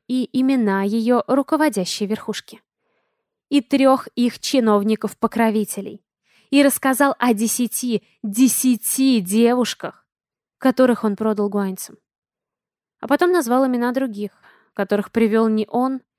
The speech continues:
а другой контрагент, как Филипп выразился. Твою ж мать! Это все не укладывалось в голове.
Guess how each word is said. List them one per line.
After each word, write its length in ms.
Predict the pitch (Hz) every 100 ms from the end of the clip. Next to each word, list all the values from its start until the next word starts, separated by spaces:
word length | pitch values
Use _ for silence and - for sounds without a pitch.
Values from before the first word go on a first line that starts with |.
| _ _ _ _
а 140 | 240 262
другой 460 | 339 277 240 233
контрагент, 800 | - 220 214 208 196 196 190 - _ _ _ _ -
как 180 | - _
Филипп 380 | 220 196 190
выразился. 640 | 202 196 196 - - - 226 _ _ _ _ _ _ _ _ _ _ _ _ -
Твою 400 | 220 240 226 202
ж 140 | -
мать! 520 | 214 202 196 - - _ _ _ _ _ _ -
Это 160 | 269
все 180 | - 285
не 140 | 254
укладывалось 640 | 254 - 285 233 202 202 202
в 60 | 202
голове. 480 | 226 233 233 226